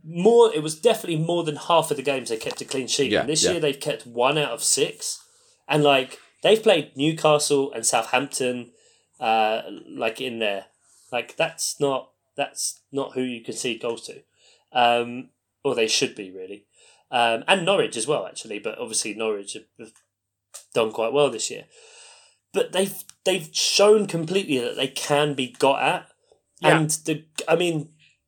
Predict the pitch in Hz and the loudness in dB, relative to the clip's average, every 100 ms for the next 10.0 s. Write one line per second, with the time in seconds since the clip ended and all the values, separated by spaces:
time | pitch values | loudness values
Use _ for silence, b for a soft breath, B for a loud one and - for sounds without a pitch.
0 | _ _ _ - 196 202 156 131 - _ | _ _ _ 4 6 6 2 0 -8 _
1 | _ - 208 214 190 156 170 151 - - | _ 0 2 2 0 -2 0 -2 -2 -8
2 | 165 170 131 - 147 143 127 117 - - | -4 -2 -4 4 4 4 0 -4 -6 -8
3 | - - 131 131 131 110 104 - - 113 | -6 0 2 2 -2 -4 -4 -4 0 0
4 | - 113 110 104 104 131 135 127 139 170 | 0 0 -2 -2 -6 -2 -2 -2 0 2
5 | - 123 123 123 123 110 104 101 110 110 | 2 0 -2 -2 -2 -4 -4 -6 -6 -6
6 | - 113 - - - b b b b b | -2 0 0 -2 -6 b b b b b
7 | b b - 127 - 147 139 - 147 135 | b b -4 0 2 2 0 0 0 0
8 | 131 - 135 127 113 117 117 117 120 117 | -2 -2 -4 -2 -4 -2 -2 2 2 2
9 | 107 104 107 - 120 110 - 110 104 - | -2 -6 -10 -16 -18 -8 -6 -6 -8 -12